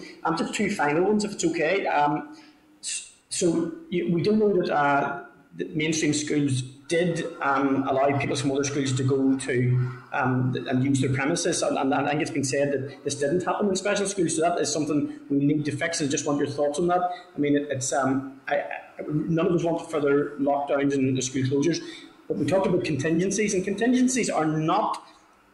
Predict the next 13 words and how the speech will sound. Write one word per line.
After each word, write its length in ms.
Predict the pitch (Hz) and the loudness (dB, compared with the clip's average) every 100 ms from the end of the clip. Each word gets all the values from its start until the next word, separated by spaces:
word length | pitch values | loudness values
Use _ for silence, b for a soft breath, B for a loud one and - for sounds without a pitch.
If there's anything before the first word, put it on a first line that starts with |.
| _ _ - - | _ _ -20 -10
pre-, 120 | - | -2
uh, 140 | - 135 | 0 2
predicated 460 | 175 196 202 175 170 | 2 2 2 2 2
on 120 | 147 | 2
executive 460 | 143 160 160 160 139 | 2 0 0 0 0
agreements. 640 | - - 160 208 240 - B - | -2 -6 -2 0 0 -2 B -4
You 80 | 202 | 2
make 200 | 233 254 | 2 2
contingencies 520 | 220 185 180 180 170 | 0 2 2 2 2
because 260 | 160 - 143 | 0 0 0
you 80 | 143 | 0
plan 220 | 156 147 | 2 2
ahead 520 | 135 156 226 208 - | 2 2 2 0 -4